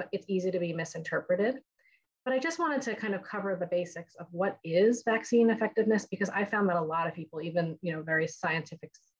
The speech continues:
scientifically savvy people, sort of misinterpret it.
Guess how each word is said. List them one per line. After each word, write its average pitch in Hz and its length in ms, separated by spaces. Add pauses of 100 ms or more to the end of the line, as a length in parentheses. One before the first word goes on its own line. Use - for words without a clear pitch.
(120)
scientifically 185 520
savvy 160 340
people, 156 340
sort 160 220
of 160 160 (100)
misinterpret 170 680
it. - 100